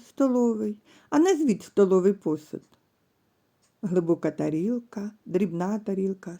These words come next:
супниця, салатниця, солонка тощо. Права назви частини. З яких частин складається кастрюля? Стінка, донце, кришка,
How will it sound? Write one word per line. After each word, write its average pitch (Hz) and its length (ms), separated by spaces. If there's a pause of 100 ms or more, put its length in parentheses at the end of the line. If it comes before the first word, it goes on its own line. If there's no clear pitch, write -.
(140)
супниця, 202 800 (400)
салатниця, 220 920 (220)
солонка 214 680 (160)
тощо. - 640 (680)
Права 233 500 (300)
назви 190 380
частини. 220 840 (680)
З 202 80
яких 240 320
частин 392 380
складається 254 680 (140)
кастрюля? 170 680 (440)
Стінка, 247 720 (220)
донце, 208 800 (300)
кришка, 247 800